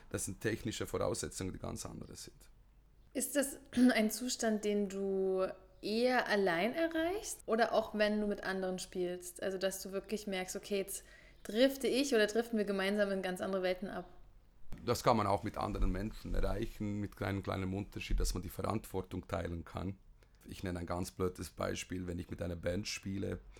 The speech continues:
Speaker 1: auf der Bühne habe ich immer noch Möglichkeit, schnell Wasser zu trinken, ohne dass mich jemand beobachtet.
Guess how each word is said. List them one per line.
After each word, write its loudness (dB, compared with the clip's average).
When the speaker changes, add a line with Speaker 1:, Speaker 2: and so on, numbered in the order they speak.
Speaker 1:
auf -4
der -2
Bühne -2
habe 0
ich -12
immer -2
noch -4
Möglichkeit, -4
schnell -2
Wasser 0
zu -8
trinken, -6
ohne -2
dass -6
mich -8
jemand -4
beobachtet. -4